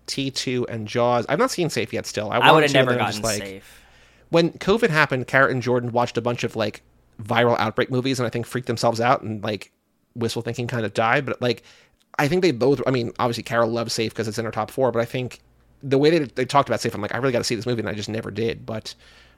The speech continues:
Speaker 1: uh, shout out to Safe. But, like, those are three other great movies.
Speaker 2: What did I get? I watched, we watched Contagion, like, the first week,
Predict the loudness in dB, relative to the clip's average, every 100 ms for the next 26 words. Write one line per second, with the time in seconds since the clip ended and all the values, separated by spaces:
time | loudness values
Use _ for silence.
0 | _ -10 -8 -10 -14 -18 -2 0 0 0
1 | 0 2 2 2 0 -2 _ -6 0 2
2 | 2 0 0 -2 -4 -10 -16 -12 -8 -2
3 | -2 -2 -2 -4 -2 2 0 0 -2 0
4 | 0 0 -8 -6 -2 0 0 -2 -2 -4
5 | -4 -10 -6 -4 -4 -6 -8 -8 -10 -16